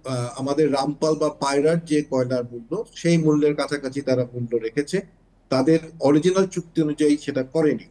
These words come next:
তারা এখন হঠাৎ করে সেই চুক্তি যখন শেষ হয়ে গেছে,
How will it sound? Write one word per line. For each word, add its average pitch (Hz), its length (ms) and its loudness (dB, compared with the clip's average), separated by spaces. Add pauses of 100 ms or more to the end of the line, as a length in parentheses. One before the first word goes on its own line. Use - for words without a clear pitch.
(840)
তারা 170 360 0 (100)
এখন 220 480 0
হঠাৎ 185 360 -2 (140)
করে 190 200 2 (680)
সেই 160 300 2
চুক্তি 170 400 2
যখন 156 360 0
শেষ 190 360 -2
হয়ে 151 120 0
গেছে, 110 380 -8